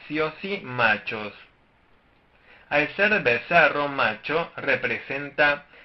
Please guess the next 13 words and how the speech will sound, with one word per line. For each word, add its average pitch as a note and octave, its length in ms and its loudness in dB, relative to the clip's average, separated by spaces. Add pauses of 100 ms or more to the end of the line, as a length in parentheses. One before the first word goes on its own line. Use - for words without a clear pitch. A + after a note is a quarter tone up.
(120)
a C#3 140 2
Jesucristo E3+ 760 -4
que C3 140 -2
vendría A2+ 480 0
como C#3+ 280 -4
varón. G#2+ 680 -2 (1300)
Se D#3+ 100 2
ofrecía D3+ 800 0
el C3 180 -4
holocausto. G#2+ 1000 -2 (480)
Holocausto D#3+ 840 0
significa C#3+ 600 -2
elevación. A2 1120 -6